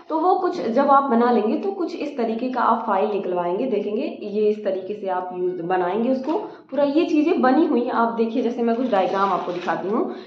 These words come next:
ये मेरा खुद का project है, ठीक है। Like ये diagram, ये सारी चीज़ें आपकी किस पे रहेंगी, ये सारी चीज़ें आपकी रहेंगी laptop पे, ठीक है। Laptop पे आप बनाएंगे, उस पे work करेंगे, तो इस तरीके से बनाएंगे।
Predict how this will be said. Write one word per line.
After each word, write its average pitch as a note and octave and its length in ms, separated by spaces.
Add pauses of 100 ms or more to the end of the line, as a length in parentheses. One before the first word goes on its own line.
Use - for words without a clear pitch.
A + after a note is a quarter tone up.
(120)
ये D4 100
मेरा D4 200
खुद C#4+ 240
का C4 160
project E3 480
है, - 80
ठीक A#3+ 160
है। F4 80 (460)
Like C#4 240 (140)
ये C4 200
diagram, D#3+ 500 (400)
ये D#4+ 160
सारी C#4 340
चीज़ें C4+ 240
आपकी B3 300
किस B3+ 140
पे B3 140
रहेंगी, A3 540 (160)
ये C#4+ 100
सारी C4+ 320
चीज़ें B3 220
आपकी A3 320
रहेंगी G3+ 440
laptop C4+ 580
पे, D#3+ 220
ठीक B3 200
है। D4+ 80
Laptop A3+ 340
पे B3+ 120
आप A#3+ 100
बनाएंगे, A#3 520 (260)
उस D4+ 140
पे D4 100
work E3+ 380
करेंगे, D#3+ 360 (420)
तो E4 100
इस F4+ 220
तरीके E4 240
से E4+ 100
बनाएंगे। C4+ 440